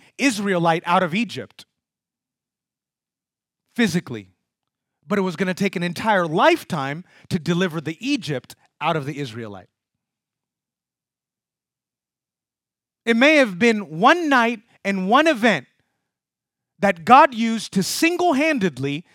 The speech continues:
physically and geographically remove the people of God out of Egypt, but it was gonna take an entire lifetime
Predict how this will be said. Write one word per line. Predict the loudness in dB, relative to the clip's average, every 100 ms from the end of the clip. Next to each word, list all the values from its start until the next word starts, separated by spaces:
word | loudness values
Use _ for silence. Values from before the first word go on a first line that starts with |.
| _
physically | -4 0 0 0 0 0 0
and | -4 -4
geographically | 0 2 2 2 4 4 2 -2 -2 -4 -6 _
remove | -6 0 0 0 0 2 2 2 -2 -4 -6 -20 _ _ _ _ _ _ _ _ -4
the | -2
people | 2 2 2 0
of | 0 4
God | 4 4 2
out | 6 6
of | 6 0
Egypt, | -2 -4 -12 -14 -20 _ _ _ _
but | -2
it | 0
was | 0
gonna | -2 -2
take | 0 -2 -2
an |
entire | -4 -2 2 4 4
lifetime | 4 4 2 -2 -4 -4